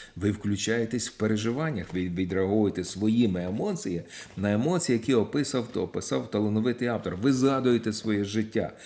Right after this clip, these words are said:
тому що точно і в вас була така подія, і вже починаєте заряджатися.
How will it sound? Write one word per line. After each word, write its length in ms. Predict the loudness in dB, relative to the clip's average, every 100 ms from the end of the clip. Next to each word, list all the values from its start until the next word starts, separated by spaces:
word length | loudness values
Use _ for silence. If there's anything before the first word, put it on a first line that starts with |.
| -18 -8
тому 160 | 0 0
що 140 | 0
точно 640 | -4 -2 4 4 4 -2 -2
і 100 | -2
в 120 | -2
вас 240 | -2 -2
була 240 | -2 -2 -2
така 220 | -4 -6
подія, 480 | -4 -2 0 2 2
і 240 | 2 0 0 -8 -16 -14 -4
вже 180 | 0
починаєте 600 | 0 0 -2 -2 -2 -2
заряджатися. 720 | 0 0 2 0 -2 -6 -12